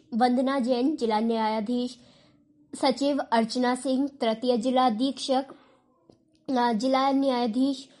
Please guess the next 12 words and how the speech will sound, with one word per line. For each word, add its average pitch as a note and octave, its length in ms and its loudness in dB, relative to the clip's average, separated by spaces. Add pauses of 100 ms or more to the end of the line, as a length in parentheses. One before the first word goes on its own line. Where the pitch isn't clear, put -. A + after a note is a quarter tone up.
(300)
विधान C4 440 2
महेश्वरी, C4 880 -2 (120)
पंचम A#3 420 0
जिला C4 340 2 (300)
न्यायाधीश C#4 680 0
विवेक A3 480 0 (100)
पटेल, A3 480 -2 (760)
सीजे, D#4 720 2 (300)
अ, B3+ 220 2
सज्जन C4 460 2
सिंह C#4+ 240 0
सिसोदिया C4 880 0